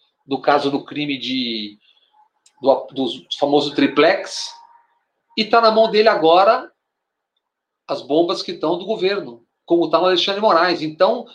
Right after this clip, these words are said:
por que que eles estão atacando o Supremo agora? Estão dizendo que vão fazer uma marcha no fim de semana? Porque é no Supremo que a bola tá. E só tem seis meses.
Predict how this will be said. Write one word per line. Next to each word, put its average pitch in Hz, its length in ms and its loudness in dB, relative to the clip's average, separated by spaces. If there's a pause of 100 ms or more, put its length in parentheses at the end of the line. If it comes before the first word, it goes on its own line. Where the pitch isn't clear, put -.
(180)
por - 120 -4
que 240 120 -8
que 277 60 -6
eles 247 100 -6
estão 233 140 2
atacando 196 500 0
o 175 40 -2
Supremo 170 440 0
agora? 147 240 2
Estão 156 280 -4
dizendo 120 240 -8
que 131 60 -12
vão 156 140 0
fazer 143 180 0
uma 139 80 4
marcha 147 420 0
no 131 120 -6
fim 156 80 -6
de 165 100 -6
semana? 139 380 -4 (500)
Porque 208 240 -2
é 196 80 4
no 214 80 -4
Supremo 196 540 2
que 247 100 0
a 247 60 4
bola 254 260 2
tá. 269 320 0 (320)
E 170 60 -18
só 202 160 -2
tem 208 200 -8
seis 240 320 -10
meses. 208 680 -8